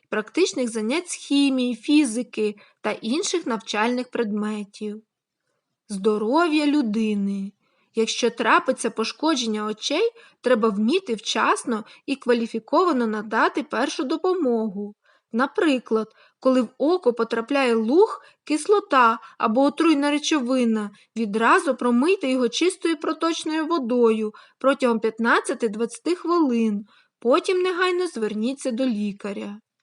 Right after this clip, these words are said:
У разі удару прикладіть до ока вату або хустинку, змочену холодною водою. Коли в око потрапить порошинка,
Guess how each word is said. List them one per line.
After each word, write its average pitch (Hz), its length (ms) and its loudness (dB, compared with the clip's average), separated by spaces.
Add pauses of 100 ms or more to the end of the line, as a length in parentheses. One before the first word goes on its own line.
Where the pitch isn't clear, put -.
(760)
У 233 120 0
разі 240 440 2
удару 240 640 2
прикладіть 233 680 2
до 214 120 4
ока 349 400 0
вату 240 540 2
або 208 240 0
хустинку, 233 920 0 (240)
змочену 233 680 0
холодною 254 640 2
водою. 202 800 -2 (420)
Коли 233 340 4
в 262 180 -4
око 294 340 0
потрапить 247 640 0
порошинка, 226 800 -4